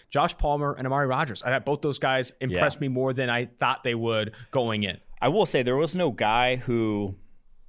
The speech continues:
Speaker 2: last year it was the guy
Speaker 1: K J Hill.
Speaker 2: Mims,
Speaker 1: K J Hill was
Speaker 2: Mims and Hill
Speaker 1: Yeah. Oh,
Speaker 2: were
Speaker 1: Mims
Speaker 2: just
Speaker 1: too.
Speaker 2: Denzel Mims and K J. Uh, why does K J Hill not sound right to me? K J Hill.
Speaker 1: I think it's
Speaker 2: Okay.
Speaker 1: K J Hill.
Speaker 2: Yeah. Uh, Ohio State wide receiver. They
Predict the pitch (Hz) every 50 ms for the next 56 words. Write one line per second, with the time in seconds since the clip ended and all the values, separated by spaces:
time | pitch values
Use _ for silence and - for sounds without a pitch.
0 | - - - 110 113 117 127 131 131 - - - 131 127 127 127 123 120 127 127
1 | - 110 107 107 - 107 107 104 104 101 98 95 92 - - - - - - -
2 | - - - _ _ _ _ - - - - - - - - - - - - -
3 | - - - - - - - 87 95 92 85 85 - - - - - 139 156 -
4 | - - - - - - - - - 123 - 131 131 135 156 185 190 156 127 135
5 | 135 131 123 143 117 101 87 76 73 - - - - - - - - 120 107 101
6 | - - - - 147 147 - 107 120 117 - - - 117 113 107 120 120 110 107
7 | 104 101 98 98 98 95 104 104 98 - 95 90 90 90 - - _ _ - -
8 | - - - - 107 95 82 82 85 82 90 - - - - - - - - -
9 | - - - - - 101 101 - - - 101 - 85 82 82 80 76 - 62 -
10 | - - - - - - - - - - - - - - - - - 104 - -
11 | 92 - - - - 135 165 214 - - - 117 104 104 95 - 92 123 143 107
12 | - - - - - - - - 107 107 101 98 101 98 101 98 92 87 - 85
13 | 76 78 - 90 80 - - - - - - - - - 123 123 123 123 117 123